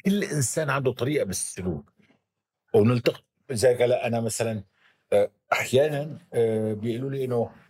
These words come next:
آه، "برافو عليك، أنت نجحت بالأدوار الصعيدية لأنك أتقنت اللهجة الصعيدية."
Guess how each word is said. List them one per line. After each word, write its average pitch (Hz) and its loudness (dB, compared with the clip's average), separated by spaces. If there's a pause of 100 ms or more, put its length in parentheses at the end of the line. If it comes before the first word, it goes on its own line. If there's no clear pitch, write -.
(320)
آه، 107 2 (600)
"برافو 127 4
عليك، 123 0
أنت - -12
نجحت 113 -2
بالأدوار 117 0
الصعيدية 113 -4
لأنك 117 -4
أتقنت - -2
اللهجة 101 0
الصعيدية." 82 -8